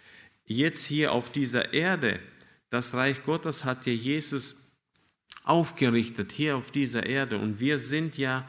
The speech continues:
diejenigen, die rein und heilig die, <clears throat> diese völlige Erlösung erfahren haben und auch danach leben. Sie gehören zu dieser Gemeinde des Herrn, die Gemeinde Gottes, ja, das Glo-,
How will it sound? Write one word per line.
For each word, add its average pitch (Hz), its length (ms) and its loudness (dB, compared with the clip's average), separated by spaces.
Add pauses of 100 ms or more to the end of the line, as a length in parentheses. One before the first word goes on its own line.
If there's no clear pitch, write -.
(460)
diejenigen, 143 600 4
die 135 240 6
rein 139 440 6
und 127 240 2
heilig 147 560 0 (580)
die, 139 280 6
<clears throat> 143 340 8
diese 139 200 6
völlige 156 460 4
Erlösung 147 580 4
erfahren 143 720 2
haben 123 280 2
und 127 140 0
auch 123 200 2
danach 113 480 2
leben. 131 480 0 (320)
Sie 151 240 2
gehören 147 680 2
zu 127 140 -6
dieser 123 360 -2
Gemeinde 113 600 -6
des - 300 -8
Herrn, 135 320 -4 (580)
die 110 100 0
Gemeinde 107 480 0
Gottes, 151 480 -6
ja, 113 140 -4
das 110 240 -10
Glo-, 110 180 -2